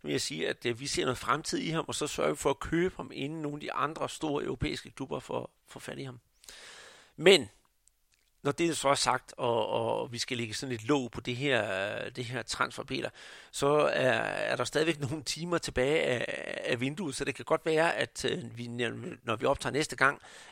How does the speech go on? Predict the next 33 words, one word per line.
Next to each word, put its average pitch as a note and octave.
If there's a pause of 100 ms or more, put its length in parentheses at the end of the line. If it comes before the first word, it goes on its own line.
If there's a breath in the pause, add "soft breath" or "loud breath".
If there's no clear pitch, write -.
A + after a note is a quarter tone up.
at C3+
der B2+
er A#2
kommet B2
et A2+
par, A#2 (180)
par, G#2+
par A#2
transfers B2+
mere C#3+
med C3
i C3+
hatten. B2+ (480 loud breath)
Men C3+
det, F3
vi F#3
skal C#3
kigge -
på E3
nu D#3
her D3+
i, A#2+ (420)
i, A2
i A2
podcastens -
afsluttende A#2+
del, E3+ (420 loud breath)
det F#3+
er C3+
jo F3
det B2
brasilianske D#3+
landshold, A#3+